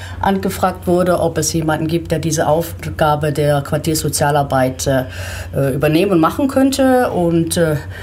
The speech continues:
ich hab dann so ein kleines bisschen den Finger gestreckt und gesagt, ja, das würde ich gerne machen und hab dann eben auch diese Aufgabe bekommen.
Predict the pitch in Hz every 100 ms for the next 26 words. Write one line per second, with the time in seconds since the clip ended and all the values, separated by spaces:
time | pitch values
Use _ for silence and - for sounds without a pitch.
0 | - - 185 208 190 185 175 185 208 -
1 | 202 202 220 214 214 226 220 208 - 208
2 | 202 196 185 175 175 175 175 180 170 170
3 | 170 165 160 151 147 156 277 302 - -
4 | - - - - 196 196 190 185 - 160
5 | 160 180 175 165 165 151 151 - 147 135
6 | 123 - 139 131 123 131 - 147 117 117